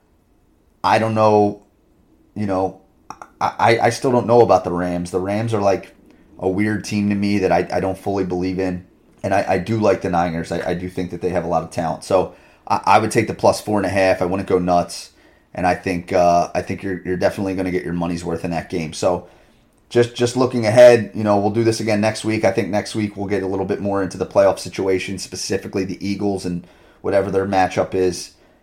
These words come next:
And again, w-, it'll be the same, the same kind of routine every week. We'll try to give a little tip. You know, I'll try to be, give you visibility into some struggles that I'm dealing with and things that I'm implementing. I think everybody can relate in these times.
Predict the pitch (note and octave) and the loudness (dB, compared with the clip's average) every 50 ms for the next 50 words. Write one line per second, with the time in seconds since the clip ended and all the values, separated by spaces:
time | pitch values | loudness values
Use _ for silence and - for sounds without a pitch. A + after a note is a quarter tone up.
0 | _ _ - - F#2 F#2 F#2 F#2 F#2+ F#2 F2 - - F#2 G#2 A2+ G#2 F2+ E2+ - | _ _ -6 -4 -2 0 0 0 -2 -2 -4 -6 -6 -2 0 2 2 2 0 -4
1 | - - _ _ _ _ _ _ _ - F#2+ - - G2 G#2+ G2 G#2+ A2 G#2 G#2 | -10 -16 _ _ _ _ _ _ _ -12 -8 -6 -2 -2 0 0 0 -2 -2 -2
2 | - - B2 A#2 A2+ G#2+ A2 - - A2 G#2+ - - A2+ A2 A2 A2 - A#2+ A2+ | -2 0 0 0 -2 -4 -6 -8 -10 -10 -6 -4 -4 -4 -4 -2 2 4 4 4
3 | A2 A2 A2 A2 - - A#2 A2 A2 G#2 G#2+ G#2+ G#2 G#2+ B2 G#2 E2+ - F#2 F2 | 4 0 -2 -2 -2 -4 -2 -2 -2 -2 -2 -2 0 2 2 2 2 -2 -6 -8
4 | - - G#2+ G2 G2+ G2 F#2+ F2+ - - - _ _ _ _ _ _ _ - - | -4 0 2 4 4 4 2 0 -2 -6 -14 _ _ _ _ _ _ _ -10 -6
5 | G#2+ G#2+ G2+ G#2 G#2+ G2+ G2 F#2+ - - C3 B2 B2 A#2+ - - - _ _ _ | -4 -2 0 0 0 0 -2 -4 -4 2 4 6 6 6 4 2 -6 _ _ _
6 | - F#2+ F#2+ F#2+ F#2+ F#2+ - - G#2+ G2 F#2+ F#2 E2+ - - - - G2+ F#2 F2 | -8 -6 -4 -2 -2 -2 0 0 0 0 0 -2 -6 -12 -16 -12 -10 -10 -8 -10
7 | - _ - G2+ G2+ G#2 G2+ G2 F#2+ F#2 G#2 G#2 - F#2+ F2+ G#2 G2 G2+ G2+ F#2+ | -12 _ -16 -8 -6 -6 -4 -4 -2 -2 -2 -2 -2 -4 -4 -2 0 0 0 0
8 | F#2+ F#2+ F#2 - F#2+ - - - F#2 F2+ E2+ - - - A2+ A2+ G#2+ A2 G#2+ - | 0 -2 -4 -6 -6 -8 -6 -8 -8 -8 -8 -6 -2 0 0 0 0 0 -2 0
9 | G#2+ G#2 G#2 G#2 G2+ G2+ G#2 G2+ G2+ G2+ G#2 G#2 G2+ - E2+ E2+ F2+ G#2+ G2+ F#2+ | 0 0 0 0 -2 -2 -2 -2 -2 -2 -2 -4 -4 -6 -10 -10 -8 -6 -6 -4
10 | G#2+ G2 F#2 F#2+ G2+ G2+ G2+ - G#2 G2 F#2+ F#2+ F#2+ F#2+ F#2 E2+ E2+ - G2+ F#2 | -2 -2 -2 -2 -2 -6 -6 -8 -6 -4 -4 -4 -4 -4 -4 -6 -6 -6 -8 -10
11 | - - F#2+ F#2+ G#2+ G#2+ F#2 G2+ F#2+ F#2 F2 - G2 F#2 F2+ F2+ F2+ F2+ F#2 F#2 | -6 -4 -4 -4 -2 -4 -2 -2 -2 -4 -4 -6 -6 -4 -2 -2 0 0 0 -2
12 | F#2 F2+ F2+ F#2 F2 E2+ - - F#2 F2+ F2+ F2 E2+ E2+ - - | -2 -4 -6 -6 -8 -8 -8 -8 -6 -4 -4 -6 -6 -8 -12 -16